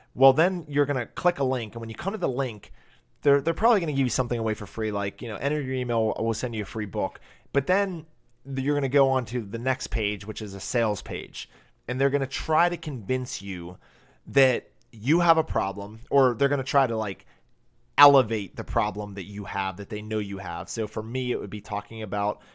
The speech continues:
fitness, and for people, why it's been a struggle. And I'm going to try to sell them on my boot camp, right? And it's not like, you know, I mean, this is, I have a great boot camp. It's not like I'm trying to just,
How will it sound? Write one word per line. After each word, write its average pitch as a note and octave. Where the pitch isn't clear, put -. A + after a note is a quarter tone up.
fitness, -
and G#2+
for A2
people, A#2
why G#2
it's G#2
been A2
a A2
struggle. G2
And C#3
I'm D3
going E3+
to D#3
try C3
to B2+
sell -
them B2+
on G#2+
my G#2+
boot G#2
camp, -
right? G2+
And F3+
it's G#3
not E4
like, G2
you C#3+
know, G2
I F#2+
mean, A2+
this B2+
is, A2+
I G#2+
have C#3
a C3
great D3
boot D3
camp. F2
It's -
not C#3+
like B2+
I'm A2
trying A2+
to G2
just, F#2+